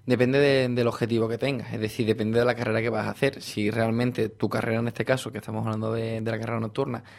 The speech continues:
es poder realizar ocho kilómetros y medio, pues lo que necesitas es poder llegar a recorrer ocho kilómetros y medio. Es decir, el tiempo que lo vayas a recorrer o no, no, no sería interesante. A lo mejor en otra disciplina deportiva, en la cual sí se premia la explosividad, pues sí se-,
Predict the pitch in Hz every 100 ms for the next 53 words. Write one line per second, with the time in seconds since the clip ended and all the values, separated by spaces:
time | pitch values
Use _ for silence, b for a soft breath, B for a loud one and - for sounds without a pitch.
0 | B B B 120 127 120 120 113 127 -
1 | 110 - 117 113 113 117 113 113 120 127
2 | - B B - 104 101 107 98 113 107
3 | 113 117 - - - 110 104 110 113 117
4 | 113 117 113 113 120 123 120 113 110 107
5 | 107 110 117 107 107 - 110 110 104 117
6 | 113 117 120 123 120 120 120 113 117 120
7 | 117 117 120 - - B B 123 120 117
8 | 113 113 117 110 107 110 - 113 113 107
9 | 110 117 123 123 123 123 117 120 117 113
10 | 120 110 131 127 - B B B 110 107
11 | 107 107 117 120 113 110 110 107 110 -
12 | 110 113 123 B B - 117 110 117 113